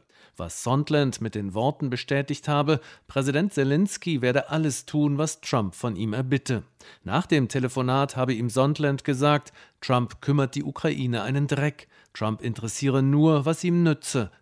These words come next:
zum Beispiel die Ermittlungen gegen Biden.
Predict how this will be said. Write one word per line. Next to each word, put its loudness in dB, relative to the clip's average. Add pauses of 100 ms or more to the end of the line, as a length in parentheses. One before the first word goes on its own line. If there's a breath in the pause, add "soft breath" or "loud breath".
zum -2
Beispiel 2
die 0
Ermittlungen -2
gegen -4
Biden. 0